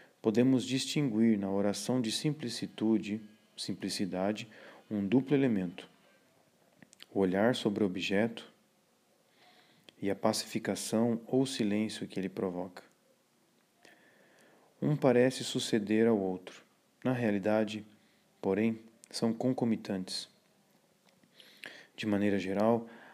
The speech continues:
a alma terá, segundo o momento ou segundo o seu temperamento, uma maior ou menor consciência de um ou de outro elemento.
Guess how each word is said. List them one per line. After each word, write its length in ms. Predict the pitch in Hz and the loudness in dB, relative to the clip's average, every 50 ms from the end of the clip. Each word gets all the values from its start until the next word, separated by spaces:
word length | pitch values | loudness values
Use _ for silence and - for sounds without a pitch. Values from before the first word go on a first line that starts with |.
| - _ - | -16 _ -2
a 80 | 107 | 0
alma 340 | 110 117 127 143 143 131 120 | 4 4 6 6 4 4 2
terá, 480 | - - 117 107 110 110 110 117 113 - - | 0 0 0 2 2 2 2 0 -2 -6 -10
segundo 460 | - - - 107 98 110 123 131 120 | -8 -6 -6 -4 0 0 2 2 2
o 40 | 113 | 2
momento 560 | 110 104 95 101 110 127 143 143 135 - 107 | 2 2 2 2 2 2 2 0 0 -2 -2
ou 80 | 104 98 | -2 -2
segundo 520 | - - 113 107 107 123 147 156 139 110 | -2 -2 -2 0 0 2 2 2 0 0
o 40 | 104 | -2
seu 220 | - - - 110 | -4 -4 -4 -4
temperamento, 760 | 104 - 104 95 - 104 101 110 104 104 110 120 123 - - - - - - - - - - - - _ - | -4 -4 -6 -6 -4 -2 -2 -2 0 -2 -2 -4 -4 -8 -14 -20 -20 -20 -20 -20 -20 -20 -20 -20 -16 _ 0
uma 140 | 113 113 | 2 4
maior 480 | 117 117 117 113 110 113 113 127 131 131 | 6 6 6 6 6 6 6 6 6 4
ou 60 | 135 | 4
menor 460 | 131 131 127 117 113 113 113 117 117 | 4 4 4 4 4 4 4 2 2
consciência 840 | 117 - 127 127 123 120 - - - 117 117 117 113 107 - - - 95 | 0 0 0 0 0 -2 -4 -2 0 2 2 2 2 0 -2 -4 -6 -6
de 220 | 90 90 101 110 | -4 -2 0 2
um 240 | 117 127 143 147 151 - | 2 2 2 0 -2 -2
ou 160 | - 151 143 143 | -2 0 0 0
de 140 | 127 123 | 2 2
outro 260 | 123 123 120 120 131 113 | 2 2 2 2 0 2
elemento. 540 | 120 117 107 101 95 90 87 - - - | 2 2 0 0 -2 -4 -6 -10 -14 -18